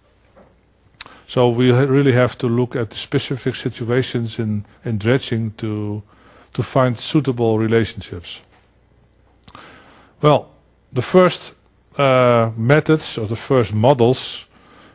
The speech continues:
uh, assume a, uh, uniform or a lo-, logarithmic, uh, velocity profile. Uh, so when we start loading,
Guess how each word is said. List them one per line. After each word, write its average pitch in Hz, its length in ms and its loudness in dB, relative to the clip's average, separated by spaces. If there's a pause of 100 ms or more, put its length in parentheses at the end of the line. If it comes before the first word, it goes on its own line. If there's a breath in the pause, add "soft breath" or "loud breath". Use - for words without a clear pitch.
(240 soft breath)
uh, 123 180 0
assume 147 580 2 (340)
a, 127 320 0 (100)
uh, 117 180 0
uniform 127 840 2
or 107 460 0 (100)
a 95 80 -6
lo-, 107 340 -2
logarithmic, 113 840 0
uh, 98 100 0
velocity 113 520 -2
profile. 123 760 0 (720 soft breath)
Uh, 123 140 -6
so 107 380 -4 (440)
when 117 160 -4
we 104 80 -4
start 127 420 2
loading, 104 480 0